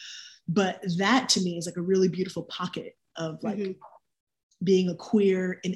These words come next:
Speaker 1: any field, is you get to, like, be a part of the conversation for people that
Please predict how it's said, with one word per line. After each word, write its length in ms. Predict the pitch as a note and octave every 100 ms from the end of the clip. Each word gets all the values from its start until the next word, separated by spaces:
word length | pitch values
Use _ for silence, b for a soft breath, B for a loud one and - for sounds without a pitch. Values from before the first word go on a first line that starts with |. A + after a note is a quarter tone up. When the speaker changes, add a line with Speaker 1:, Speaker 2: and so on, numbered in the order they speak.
| -
Speaker 1:
any 180 | G3+ G#3
field, 420 | - A2+ - - - _ _ _ b b
is 160 | F#3 F3
you 40 | F#3
get 180 | G3+ G3+
to, 100 | G#3
like, 520 | F3+ E3+ E3+ - - _ _ _ _ _ _ _ _ D#3+
be 160 | G#3
a 60 | G#3
part 180 | G#3+ G3
of 40 |
the 60 | F#3
conversation 560 | F#3 E3 F3 E3+ F#3
for 140 | F3 E3+
people 400 | G3+ G3 F#3 F3+
that 220 | F3 B2+